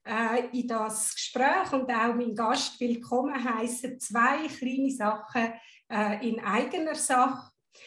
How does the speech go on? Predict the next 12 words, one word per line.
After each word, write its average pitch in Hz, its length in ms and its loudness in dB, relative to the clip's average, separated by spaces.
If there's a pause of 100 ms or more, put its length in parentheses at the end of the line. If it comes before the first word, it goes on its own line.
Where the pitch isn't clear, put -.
(160)
Einerseits 294 840 0
freue 247 360 2
ich 269 120 -4
mich 240 200 -2
wirklich - 440 -4
extrem, 262 1080 0 (300)
können 233 460 0
auf 220 160 -4
meine 214 520 -2
neue 220 380 2
Webseite 302 680 -2
hinzuweisen. 247 1040 0